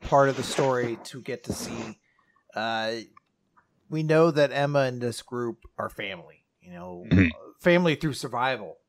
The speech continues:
Speaker 1: too, you know, where they've spent the last couple years. I mean, everyone from Goldie Pond, or not Goldie Pond, uh, from Gracefield,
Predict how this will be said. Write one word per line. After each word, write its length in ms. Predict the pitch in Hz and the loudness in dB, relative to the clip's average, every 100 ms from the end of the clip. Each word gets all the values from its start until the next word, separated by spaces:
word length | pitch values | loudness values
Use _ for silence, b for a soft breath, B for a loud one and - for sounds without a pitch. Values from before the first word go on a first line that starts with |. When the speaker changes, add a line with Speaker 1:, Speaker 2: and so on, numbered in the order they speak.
| _ | _
Speaker 1:
too, 360 | - 120 95 82 _ | -6 -6 -6 -12 _
you 100 | 104 | -10
know, 120 | 101 101 | -6 -6
where 160 | 107 | -6
they've 180 | 104 101 | -6 -10
spent 240 | - 120 101 | -8 -8 -6
the 60 | |
last 280 | 107 104 - | -4 -4 -6
couple 300 | - 107 113 | -8 -8 -8
years. 580 | 104 107 107 107 104 - b b - | -10 -12 -10 -10 -12 -16 b b -14
I 120 | 110 | -10
mean, 240 | 110 95 - _ - | -10 -12 -16 _ -4
everyone 300 | 131 135 127 | -2 -2 -4
from 160 | 127 | -6
Goldie 320 | 135 131 113 110 | 0 0 0 -4
Pond, 400 | 151 156 139 120 | 0 2 2 0
or 220 | 117 104 | -2 -2
not 180 | 101 - | -4 -6
Goldie 220 | 92 85 | -8 -8
Pond, 400 | 113 92 82 76 | -10 -8 -8 -10
uh, 160 | - 85 | -8 -8
from 140 | - 95 | -8 -4
Gracefield, 540 | 139 147 - 123 104 | -4 -4 -4 -6 -6